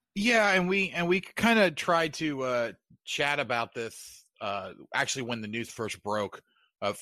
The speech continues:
of him getting, well, whether he was arrested or charged or, or, or whatever it is. I'm for-, I actually forget exactly what had happened originally. Um, but, I mean, it, it seemed, you know, 'cause, 'cause there was a lot of people kinda talking about the timing of it and why it was taking so long, um,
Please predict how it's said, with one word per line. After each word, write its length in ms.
of 160
him 200
getting, 520
well, 280
whether 360
he 20
was 120
arrested 380
or 80
charged 460
or, 80
or, 220
or 80
whatever 360
it 80
is. 120
I'm 160
for-, 280
I 100
actually 320
forget 340
exactly 380
what 140
had 80
happened 260
originally. 460
Um, 300
but, 240
I 100
mean, 160
it, 140
it 140
seemed, 320
you 60
know, 120
'cause, 320
'cause 160
there 60
was 100
a 40
lot 100
of 80
people 140
kinda 160
talking 280
about 220
the 60
timing 420
of 100
it 100
and 140
why 200
it 60
was 140
taking 400
so 220
long, 300
um, 440